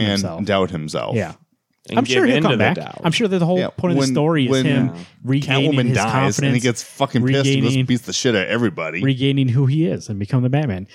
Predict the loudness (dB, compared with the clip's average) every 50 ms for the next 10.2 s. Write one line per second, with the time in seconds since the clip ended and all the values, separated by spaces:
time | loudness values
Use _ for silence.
0 | -10 _ 0 2 2 2 2 0 0 0 2 2 2 2 2 2 2 2 2 0
1 | -2 -4 -4 -4 -2 -2 -2 -2 -4 -6 -2 -2 -2 -4 -6 _ -16 -12 -12 -6
2 | -2 0 0 0 0 0 0 0 0 2 2 2 0 0 -2 -4 -8 -2 0 0
3 | 0 0 0 0 0 2 2 0 0 -2 -2 -2 -2 -2 -2 -2 -2 -2 -2 -2
4 | -2 -2 0 0 0 0 0 0 0 0 0 0 -4 _ _ _ _ _ _ _
5 | _ _ _ _ _ _ _ _ _ _ _ _ _ _ _ _ _ _ _ _
6 | _ _ _ _ _ _ _ _ _ -4 0 2 4 4 4 4 4 2 0 -2
7 | -6 -10 -14 _ _ _ _ _ _ _ -20 -20 -20 -14 -6 -2 0 2 2 2
8 | 2 2 0 0 2 0 0 0 2 2 2 2 2 2 0 -2 -2 -2 -2 0
9 | 2 2 2 0 0 0 0 0 0 -2 -2 -2 -2 0 -2 -4 -4 -4 -6 -8
10 | -12 -14 -14 -14